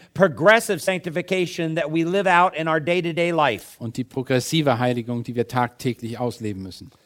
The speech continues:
Speaker 1: Now, tomorrow we want to talk about, uh, more specifically how to guard the heart.
Speaker 2: Und morgen möchten wir mehr darüber sprechen, wie wir unser Herz schützen.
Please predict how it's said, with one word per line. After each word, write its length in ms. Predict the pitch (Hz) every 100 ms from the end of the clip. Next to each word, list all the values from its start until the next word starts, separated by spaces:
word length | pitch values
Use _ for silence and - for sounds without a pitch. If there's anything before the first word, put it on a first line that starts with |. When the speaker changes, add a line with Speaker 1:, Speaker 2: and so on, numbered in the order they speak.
| _ _ _ _ _
Speaker 1:
Now, 300 | 147 180 196
tomorrow 600 | - 208 202 220 180 170
we 160 | 170 180
want 160 | 185 175
to 40 |
talk 360 | 170 196 185 180
about, 500 | 151 151 156 156 - _ _ _ -
uh, 220 | 156 160
more 260 | 165 185
specifically 840 | 180 175 165 190 185 160 165 160 143
how 360 | 156 175 180
to 180 | 175 165
guard 500 | 127 147 180 180 147
the 140 | 165 151
heart. 400 | 185 143 - - - - -
Speaker 2:
Und 120 | 123
morgen 320 | 131 147 147 143
möchten 280 | 143 -
wir 160 | 135 131
mehr 360 | 131 143 143 139 - -
darüber 300 | 123 127 123
sprechen, 440 | - 143 139 135 123
wie 180 | 147
wir 140 | 143 135
unser 220 | 131 127
Herz 540 | 110 135 131 - -
schützen. 520 | - 147 - - 95